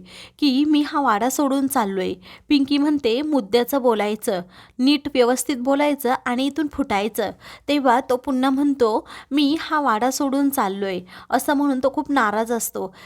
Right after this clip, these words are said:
तेव्हा युवराज आता पिंकीकडे पाहत गालातल्या गालात हसतो आणि म्हणतो, "बरं झालं ही पनवती एकदाची निघाली, नुसता डोक्याला ताप करून ठेवला होता." नंतर आता जेजे पूर्ण वाड्याकडे पाहतो आणि म्हणतो, "आता मला निघायलाच हवं."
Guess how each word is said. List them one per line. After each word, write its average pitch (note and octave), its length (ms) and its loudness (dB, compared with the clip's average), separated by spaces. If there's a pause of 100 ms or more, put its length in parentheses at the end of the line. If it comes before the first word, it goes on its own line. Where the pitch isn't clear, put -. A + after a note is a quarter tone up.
(120)
तेव्हा C4+ 280 0
युवराज C4 640 2
आता C4 140 -4
पिंकीकडे C#4 540 -2
पाहत C4 400 -2
गालातल्या A#3 380 0
गालात C4+ 260 2
हसतो D4 400 -4
आणि A3 200 -4
म्हणतो, B3+ 480 2 (260)
"बरं C4 240 4
झालं C4+ 240 0
ही B3 180 -4
पनवती A#3 600 -2
एकदाची A#3+ 360 0
निघाली, G#3 520 0 (360)
नुसता C4 220 -2
डोक्याला C4 400 2
ताप A3 400 -4
करून C#4 240 0
ठेवला C#4+ 300 0
होता." G3 300 0
नंतर B3 340 2
आता A#3+ 320 2
जेजे A#3 480 2
पूर्ण A#3 300 -2
वाड्याकडे A3+ 500 0
पाहतो A#3+ 380 -2
आणि G#3+ 260 0
म्हणतो, A#3+ 320 2
"आता A#3 340 0
मला B3 200 2
निघायलाच A3 600 0
हवं." G3+ 280 -4